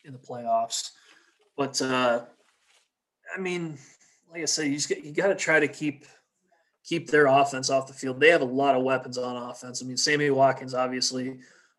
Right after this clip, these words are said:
uh, uh, Tyreek Hill, he's really <laughs> good. I mean, I, I don't know how you, how anyone's gonna cover him, honestly, um, or how anyone has covered him all year, really.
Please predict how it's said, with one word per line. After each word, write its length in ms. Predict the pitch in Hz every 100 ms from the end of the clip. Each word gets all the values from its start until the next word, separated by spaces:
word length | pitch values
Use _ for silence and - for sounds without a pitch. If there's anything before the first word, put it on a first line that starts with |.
| -
uh, 400 | 127 127 120 113 113 _ _ _ _ _ _ _ _ - _ -
uh, 200 | 127 113
Tyreek 320 | - 151 151 147
Hill, 340 | 151 147 - _ _ _
he's 340 | 139 135 - - _ _ _
really 280 | 139 123 117 -
<laughs> 100 | -
good. 180 | 127
I 40 | 127
mean, 280 | 127 131 131
I, 280 | 135 127
I 40 | 143
don't 120 | 139
know 100 | 135
how 120 | 139
you, 240 | 135 131 131 _ _ -
how 260 | 147 131 127
anyone's 460 | 143 143 131 127 131
gonna 180 | 127
cover 320 | 127 139 127 120
him, 240 | 131 123
honestly, 500 | 123 123 123 117 120 - _ _ _ _ _ _ _ _ - 131
um, 360 | 127 120 120 - -
or 120 | 139
how 220 | 156 139
anyone 280 | 143 135 131
has 320 | - 143 156
covered 320 | - 123 120
him 300 | 123 123 120 _
all 180 | 135 127
year, 280 | 117 135 113
really. 400 | 117 123 113